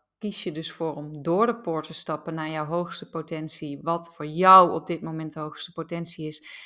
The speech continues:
waarbij je op dus een andere tijdlijn terechtkomt, die van in het zonnetje terwijl voor de duinen het regent, hè, om het maar even te symboliseren. Ehm,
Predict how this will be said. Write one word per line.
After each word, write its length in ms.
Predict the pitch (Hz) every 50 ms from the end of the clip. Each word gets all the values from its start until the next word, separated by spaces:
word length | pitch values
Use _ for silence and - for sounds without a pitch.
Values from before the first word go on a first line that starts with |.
| - -
waarbij 400 | _ 175 165 156 156 175 175 190
je 140 | 196 180 -
op 200 | - 165 - _
dus 180 | - 175 165 -
een 140 | 156 - -
andere 400 | - 190 208 220 202 - 156 151
tijdlijn 540 | - - 160 147 151 165 185 180 175 175 180
terechtkomt, 680 | 175 185 170 175 180 175 - - - - 190 214 240 233
die 160 | 226 175 160
van 260 | 170 165 156 156 156
in 160 | - - 175
het 140 | 165 160 160
zonnetje 460 | - - 190 185 170 160 170 - 160
terwijl 340 | 156 - - 165 170 165 160
voor 300 | 165 - - 190 185 185
de 100 | 156 156
duinen 380 | 147 170 160 151 156 156 151 151
het 140 | 135 147 -
regent, 540 | 143 156 151 165 190 185 - 233 233 214
hè, 200 | 226 220 233 262
om 100 | 269 202
het 100 | 185 175
maar 140 | - 170 165
even 220 | - 170 170 160 -
te 80 | -
symboliseren. 1000 | - - 175 170 160 175 170 160 165 165 - 170 170 185 196 220 233 285 - - _ _ - - - - - - - - - - - - - - - _ _
Ehm, 540 | - 202 196 190 190 190 190 190 185 180